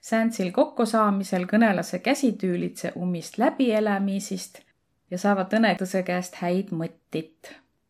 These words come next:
Tuug jää midägi ilosat valmis saanu, näütäs uma tüüd, näge ka ette silmil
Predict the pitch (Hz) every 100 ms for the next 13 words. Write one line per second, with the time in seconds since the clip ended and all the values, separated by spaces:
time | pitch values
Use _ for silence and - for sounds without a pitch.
0 | _ _ _ _ _ _ 214 208 190 185
1 | 170 165 170 196 180 - 185 202 180 -
2 | 185 311 254 185 - 170 165 - 175 214
3 | 175 175 - 185 214 202 175 190 226 269
4 | 269 - _ _ _ 190 202 196 185 226
5 | 233 185 190 180 214 214 202 175